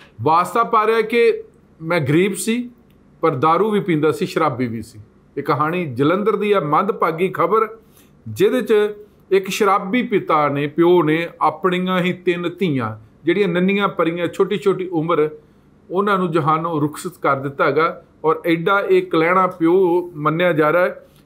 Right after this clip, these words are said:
ਕਿ ਫਿਰ ਤਿੰਨਾਂ ਕੁੜੀਆਂ ਦੀਆਂ ਉਹਨੇ ਜਿਹੜੀਆਂ ਲੋਥਾਂ ਸੀ, ਉਹ ਲੋਹੇ ਦਾ ਜਿਹੜਾ ਟਰੰਕ ਉਹਦਾ, ਉਹਦੇ 'ਚ, ਅ, ਪਾ ਕੇ ਰੱਖ ਦਿੱਤੀਆਂ ਤੇ ਫਿਰ ਉਹ ਘਰ ਦੇ ਬਾਹਰ ਸੁੱਟ ਦਿੱਤਾ ਗਿਆ।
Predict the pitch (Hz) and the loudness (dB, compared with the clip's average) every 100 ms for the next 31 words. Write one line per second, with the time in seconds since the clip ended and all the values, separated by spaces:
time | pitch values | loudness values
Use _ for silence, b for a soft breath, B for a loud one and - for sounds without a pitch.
0 | - 196 208 208 208 220 262 226 196 160 | -2 0 0 0 -2 -2 0 0 0 -2
1 | 156 139 139 147 156 170 175 160 165 160 | -2 -4 -4 -4 -4 -2 0 0 0 -2
2 | 139 139 143 185 151 156 160 160 147 147 | 0 -2 -2 -4 -2 -4 -6 -2 0 2
3 | 147 170 165 156 156 147 156 151 165 175 | 2 2 2 2 0 0 -2 -2 -2 -2
4 | 156 165 - b b _ - 175 196 185 | 0 -2 -4 b b _ 0 2 2 2
5 | 170 165 - - _ _ _ _ - 143 | 2 0 -2 -20 _ _ _ _ -2 0
6 | 143 170 170 165 196 180 185 208 214 - | 0 2 0 2 0 2 2 2 0 2
7 | 196 202 190 190 190 139 165 147 160 180 | 2 4 2 0 -2 0 0 0 2 2
8 | 156 147 - 208 156 120 131 110 107 | 0 -2 0 2 2 0 0 0 -2